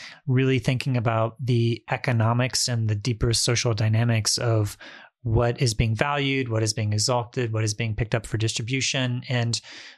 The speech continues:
there is this kind of, like, yeah, exactly like you said, this critiquing of the fact that we've devolved into this society that's not thinking deeply about these different issues and kind of really attracted to these types of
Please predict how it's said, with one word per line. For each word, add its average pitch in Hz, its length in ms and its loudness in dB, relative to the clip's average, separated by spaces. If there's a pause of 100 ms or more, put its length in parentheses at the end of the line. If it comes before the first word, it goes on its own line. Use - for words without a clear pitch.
there 127 280 2
is 160 160 2
this 143 160 0
kind 127 340 -2
of, 113 140 -4
like, 110 440 0
yeah, 120 400 -2
exactly 113 380 0
like 104 220 0
you 113 40 -2
said, 147 320 0
this 120 280 2 (440)
critiquing 156 680 0
of 131 460 0
the 123 100 -2
fact 117 440 -2
that 110 380 0
we've 117 460 0 (240)
devolved 113 500 0
into 107 240 -2
this 113 380 0 (320)
society 113 580 0
that's 107 240 -2
not 113 280 -4 (120)
thinking 120 300 0
deeply 117 400 -2
about 104 640 -4
these 113 260 0
different - 300 -6
issues 143 400 0
and 117 160 -2
kind 117 160 -2
of 104 100 -4
really 110 220 2
attracted 107 560 -2
to 110 400 2 (440)
these 113 300 0
types 110 260 -2
of 110 280 -2